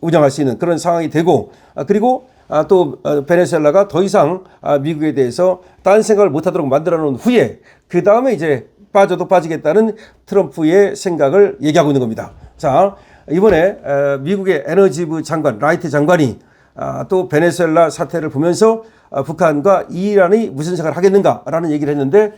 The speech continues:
이건 북한과 이란에 보내는 경고다, 이렇게 해석이 되는 겁니다. 그리고,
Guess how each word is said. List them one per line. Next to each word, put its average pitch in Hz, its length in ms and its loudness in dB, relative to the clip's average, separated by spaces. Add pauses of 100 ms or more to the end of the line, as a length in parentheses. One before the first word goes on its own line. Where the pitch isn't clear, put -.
(240)
이건 160 220 -2
북한과 147 440 -2
이란에 139 360 0
보내는 180 400 0
경고다, 147 560 0
이렇게 156 420 -2 (160)
해석이 156 240 -4
되는 151 140 0
겁니다. 151 380 0 (240)
그리고, 208 400 2